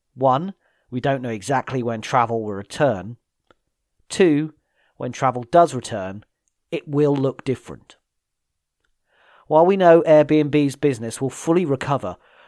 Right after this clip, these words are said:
the changes it will undergo are not temporary or short-lived. Because of this, we need to make more fundamental changes to Airbnb by reducing the size of our workforce around a more focused business strategy.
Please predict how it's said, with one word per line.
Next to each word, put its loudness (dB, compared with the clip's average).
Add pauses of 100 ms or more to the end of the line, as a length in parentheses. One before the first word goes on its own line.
the -8
changes 0
it -6
will -2
undergo -4
are -12
not -4
temporary -6
or -8
short-lived. -6 (760)
Because -12
of -12
this, 0
we 0
need -6
to -8
make -4 (140)
more 0
fundamental -2
changes -4
to -12
Airbnb -8
by -4
reducing -6
the -2
size -2
of -12
our -4
workforce -4 (400)
around 0
a -2
more 0
focused 0
business -4
strategy. -12